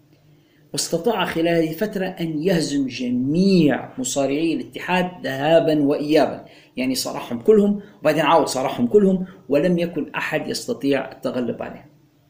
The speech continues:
خلال هذه الفترة كان دبليو سي دبليو قد عين كيفن ناش، وهو active wrestler في ذلك الوقت أو كان مصارعا نشطا في ذلك الوقت، كمديرا للاتحاد.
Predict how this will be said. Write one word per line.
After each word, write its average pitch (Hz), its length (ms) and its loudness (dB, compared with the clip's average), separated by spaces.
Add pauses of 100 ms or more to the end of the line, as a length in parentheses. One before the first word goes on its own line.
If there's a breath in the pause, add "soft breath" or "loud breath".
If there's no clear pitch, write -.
(960 loud breath)
خلال 240 300 4
هذه 302 220 4
الفترة 180 680 -2 (600)
كان 220 400 4
دبليو 208 280 0
سي 185 180 -2
دبليو 139 380 0
قد 139 280 -6
عين 165 640 0 (160)
كيفن 196 380 4
ناش، 156 400 0
وهو 131 320 -4
active 170 380 -2
wrestler - 340 -4
في - 60 -8
ذلك 120 260 -6
الوقت 127 240 -8
أو - 120 -10
كان 127 340 -4 (180)
مصارعا 139 480 0
نشطا 139 600 -2
في - 100 -8
ذلك - 300 -10
الوقت، 180 300 -6 (480 soft breath)
كمديرا 147 720 2
للاتحاد. 127 840 -4